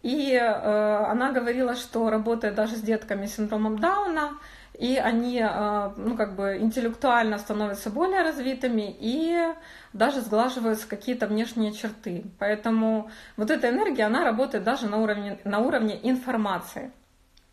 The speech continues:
И что касается отношения к православию, вы меня тут спрашивали. Отношение к православию, э, ко всем религиям абсолютно в центре одинаково, ну, как бы нормальное, адекватное.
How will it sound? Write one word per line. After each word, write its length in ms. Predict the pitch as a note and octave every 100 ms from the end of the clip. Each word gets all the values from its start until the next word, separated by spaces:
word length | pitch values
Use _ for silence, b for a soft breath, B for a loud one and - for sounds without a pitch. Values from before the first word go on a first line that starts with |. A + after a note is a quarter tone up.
| _ - B B B B B _ -
И 360 | C4 C#4+ C#4 C4
что 300 | - C#4+ D4+
касается 520 | C#4+ - B3+ A#3 A3
отношения 440 | A#3 - D4+ C4
к 40 | B3
православию, 600 | G#3+ A3+ B3 G#3+ F#3+ F3+
вы 80 |
меня 200 | G#3 G#3
тут 120 | G3+ -
спрашивали. 640 | - G3 F#3+ F#3 F#3+ G3 - - B B B
Отношение 540 | G3 G#3 G#3+ F4 D#4+
к 80 | B3+
православию, 720 | A#3 A#3+ - C#4+ F#4+ D#4 A3+
э, 340 | F#3 - G3 F#3+
ко 160 | -
всем 300 | A3+ - A#3
религиям 520 | G3 G3+ A#3+ A#3 A3 G3+
абсолютно 560 | G3+ - A3 A3+ G#3
в 60 | -
центре 560 | - B3+ F4 - C4+ C4+ B B B
одинаково, 1000 | G3 G3+ G#3+ B3+ D#4+ C#4 A#3 A3 G3+ - - A2+
ну, 140 | A#3+ A3
как 140 | G3
бы 380 | F#3+ G3 F3+ - -
нормальное, 800 | G#3+ A3+ C4 G4 F#4 E4 C4+ G#3+
адекватное. 840 | G3 G3+ G#3+ E4+ E4+ C#4 B3